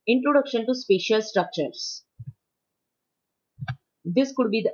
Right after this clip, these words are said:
assignments which, uh, one can adopt to complete the syllabus and to review it properly. This could be the references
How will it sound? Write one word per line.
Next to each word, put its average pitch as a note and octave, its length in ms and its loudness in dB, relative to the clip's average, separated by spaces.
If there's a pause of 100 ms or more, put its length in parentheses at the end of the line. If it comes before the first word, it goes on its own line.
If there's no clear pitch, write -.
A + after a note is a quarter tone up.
assignments F3+ 720 0 (400)
which, F#3+ 520 -4 (600)
uh, E3+ 340 4 (360)
one G3+ 300 2
can G#3+ 380 -2 (1040)
adopt F#3+ 480 2 (520)
to G3+ 60 -4
complete F#3 520 0 (240)
the E3+ 180 -2
syllabus D#3+ 840 0 (560)
and F3 220 0
to G3 300 0 (760)
review F3 500 2
it E3 120 -12
properly. D3 540 0 (1900)
This B3 320 0
could A3+ 140 0
be G3 100 -2
the F#3 120 0
references G3+ 760 0